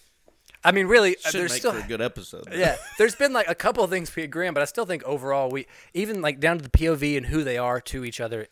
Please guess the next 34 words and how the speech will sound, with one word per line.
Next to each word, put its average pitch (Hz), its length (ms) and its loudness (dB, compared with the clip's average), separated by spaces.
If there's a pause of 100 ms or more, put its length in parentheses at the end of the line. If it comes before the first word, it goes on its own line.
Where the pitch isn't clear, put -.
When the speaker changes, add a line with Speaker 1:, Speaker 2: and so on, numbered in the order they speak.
(160)
Speaker 1:
or 147 140 0
within 131 200 -6
the 117 60 -8
school 123 260 -6
is, 110 120 -8
like, 113 140 -10
so 151 260 -4
different. 123 380 -10
We 127 80 -8
just 127 160 -8
came 139 140 -8
at 123 100 -6
this 127 160 -10
from 113 140 -16
a - 180 -20
very 123 180 -8
different - 380 -20
place. - 540 -10 (300)
Speaker 2:
We 160 120 -10
did. 113 280 -8 (1700)
Speaker 1:
You 233 160 0
were 202 500 0 (840)
a 135 460 -2 (720)
wrestling 135 340 -4
star. - 360 -10 (1160)
Speaker 2:
Wrestling 127 460 -12
Speaker 1:
Yeah. 113 60 -16
Speaker 2:
star. 131 760 -6 (180)
Speaker 1:
You 160 140 -4
were 170 80 2
the 147 60 -6
best - 460 0 (100)
there 156 100 0
was. - 460 -6